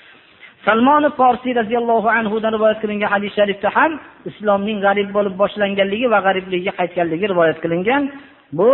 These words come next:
Imom Tabaroniy rivoyat qilganlar.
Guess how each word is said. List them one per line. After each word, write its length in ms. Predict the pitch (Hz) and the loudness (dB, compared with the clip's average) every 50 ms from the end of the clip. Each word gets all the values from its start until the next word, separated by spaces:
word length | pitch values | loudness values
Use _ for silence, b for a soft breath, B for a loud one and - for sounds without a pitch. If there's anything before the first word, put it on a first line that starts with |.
| 277 262 269 - - - - _ _ _ _ _ | 4 2 -2 -6 -14 -20 -20 _ _ _ _ _
Imom 340 | - 180 233 220 214 226 226 208 | -8 -8 -4 -2 0 0 0 0
Tabaroniy 600 | 208 214 214 202 202 202 202 196 202 220 240 233 233 - | 0 0 0 2 4 4 4 4 2 0 -2 -4 -6 -8
rivoyat 340 | - 180 175 170 160 - | -4 0 0 0 0 0
qilganlar. 380 | - 139 120 104 95 90 85 85 | -2 -4 -6 -6 -6 -10 -12 -14